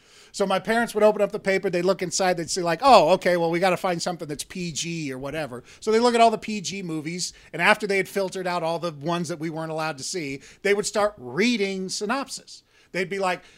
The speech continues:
"So-and-so goes to a thing and da-da-da. Does that sound interesting? No. All right. Well, it's, you know, a little fish tries to find his blah, blah, blah." You know, like, you, you have these really quick one,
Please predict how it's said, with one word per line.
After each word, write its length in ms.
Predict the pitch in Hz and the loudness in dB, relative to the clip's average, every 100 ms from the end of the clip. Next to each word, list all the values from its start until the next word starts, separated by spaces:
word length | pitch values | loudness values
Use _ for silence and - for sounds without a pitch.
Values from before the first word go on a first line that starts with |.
| _ | _
"So-and-so 600 | - 233 247 220 220 220 | 0 4 4 2 0 4
goes 260 | 208 214 - | 6 4 4
to 140 | 202 | -2
a 40 | |
thing 320 | 170 208 214 185 | 0 2 2 0
and 100 | 160 | -2
da-da-da. 380 | 196 180 165 127 | -2 0 -4 -6
Does 120 | 123 | -8
that 160 | 165 | -8
sound 200 | 170 185 | -6 -6
interesting? 480 | 190 190 190 220 202 | -8 -8 -12 -12 -8
No. 100 | 170 180 | -4 -2
All 160 | 143 190 | 0 2
right. 180 | 160 135 | 2 0
Well, 160 | 156 | -6
it's, 140 | 151 - - - | -6 -8 -10 -8
you 80 | 180 | -2
know, 240 | 185 175 156 | 2 2 4
a 20 | |
little 240 | 196 262 | 6 6
fish 380 | 226 233 240 - | 4 2 0 0
tries 280 | - 220 220 | 0 0 0
to 80 | 202 | -4
find 360 | - 220 220 196 | -2 0 2 0
his 140 | 156 | -2
blah, 180 | 202 208 | 0 2
blah, 100 | 196 | 2
blah." 120 | 202 | 0
You 140 | 202 | 0
know, 120 | 208 202 | 0 0
like, 180 | 190 - - - _ | 0 -4 -18 -20 _
you, 160 | 190 190 - | -6 -4 -6
you 160 | 190 | -4
have 320 | 202 233 262 190 | 2 4 4 2
these 220 | 208 - - - 143 208 | -6 -10 -18 -20 -16 -8
really 420 | 392 320 277 190 | -4 -4 -2 -4
quick 520 | - - - 285 - - _ - | -4 -8 -4 -4 -6 -16 _ -20
one, 560 | 156 240 285 214 143 | -8 -2 -2 -2 -6